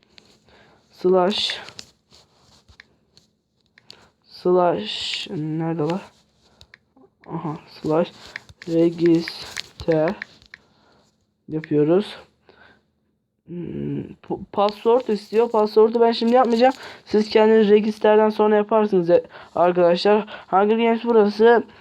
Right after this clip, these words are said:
Ee, şimdi Hunger, Hunger Games'e giriyoruz. Bayağı da dolu. Hmm, skinim bu. Şimdi girelim. Hmm, bakalım boş yer var mı?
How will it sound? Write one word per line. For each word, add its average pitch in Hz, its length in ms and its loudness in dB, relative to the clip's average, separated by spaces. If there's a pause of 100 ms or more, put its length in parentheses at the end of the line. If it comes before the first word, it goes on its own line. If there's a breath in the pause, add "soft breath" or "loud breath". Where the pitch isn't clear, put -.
(380 loud breath)
Ee, 165 400 2 (720)
şimdi 202 320 2
Hunger, 208 480 4
Hunger 202 300 2
Games'e 196 380 0
giriyoruz. 196 640 4 (800)
Bayağı 165 460 -4
da 160 140 0
dolu. 160 260 2 (720 soft breath)
Hmm, 185 400 0
skinim 170 580 -4
bu. 180 200 4 (1040 soft breath)
Şimdi 180 340 -4
girelim. 175 640 2 (1500 loud breath)
Hmm, 147 560 -6
bakalım 160 640 -8
boş 156 260 -6
yer 156 160 -2
var 160 220 0
mı? 165 260 -2